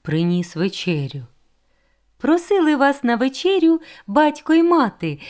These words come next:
і я вас прошу, будьте здорові, святим вечором!" проказав він дзвінким голосом,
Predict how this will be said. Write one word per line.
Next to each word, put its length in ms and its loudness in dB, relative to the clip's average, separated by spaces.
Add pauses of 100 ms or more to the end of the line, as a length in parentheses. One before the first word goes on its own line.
(220)
і 240 0
я 220 0
вас 240 -4
прошу, 640 -4 (400)
будьте 580 0
здорові, 640 0
святим 680 0
вечором!" 800 0 (540)
проказав 680 -4
він 240 -2
дзвінким 560 -2
голосом, 680 -2